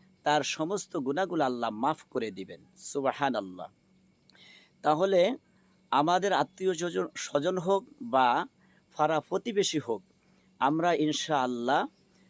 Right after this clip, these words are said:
আমরা কোনো ব্যক্তি যদি অসুস্থ হয়ে যায়, কোনো মুসলমান ভাই যদি অসুস্থ হয়ে যায়, তাকে আমরা সওয়াবের নিয়তে আমরা যাব এবং তার সাথে দেখা করব।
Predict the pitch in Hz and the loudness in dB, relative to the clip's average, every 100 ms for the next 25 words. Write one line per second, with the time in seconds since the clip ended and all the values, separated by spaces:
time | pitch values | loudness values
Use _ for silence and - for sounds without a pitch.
0 | _ 127 139 143 147 - 160 180 143 120 | _ 0 2 4 2 0 -4 -4 -4 -2
1 | 139 _ 202 165 156 135 131 131 208 208 | -4 _ -8 -4 -4 0 0 -2 -4 -6
2 | - 156 127 113 107 127 185 277 _ _ | -6 -4 -2 -2 -2 0 0 -2 _ _
3 | _ _ - 147 151 147 - 214 214 196 | _ _ -4 -2 0 0 0 -2 0 0
4 | 156 131 165 165 151 131 127 185 - - | 0 0 0 -2 -2 -2 -2 -6 -8 -6
5 | 139 135 131 151 151 135 117 135 123 123 | -2 0 0 -2 -2 -4 -4 -2 -2 0
6 | 123 113 101 _ _ - - - 139 151 | 2 0 -2 _ _ -10 -8 -2 2 2
7 | 135 135 113 117 175 190 - 113 - _ | 2 -2 -4 -2 -2 -2 -4 -6 -8 _
8 | _ 117 123 127 127 107 - - 101 120 | _ -4 -2 0 0 0 -6 -20 -4 0
9 | 127 143 220 262 _ 131 127 127 110 131 | 0 0 -2 -4 _ -4 -2 -2 -4 -6
10 | 123 135 117 107 113 123 113 107 92 | -4 -6 -4 -2 -4 -2 -6 -6 -12